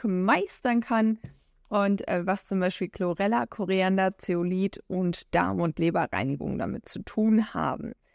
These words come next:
Also, heute möchte ich dir drei Wundermittelchen bekannt geben und dann auch noch zwei,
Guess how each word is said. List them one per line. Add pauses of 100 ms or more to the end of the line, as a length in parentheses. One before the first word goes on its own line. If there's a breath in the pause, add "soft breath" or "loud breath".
(260 loud breath)
Also,
heute
möchte
ich
dir (300 loud breath)
drei
Wundermittelchen
bekannt
geben
und
dann
auch
noch
zwei,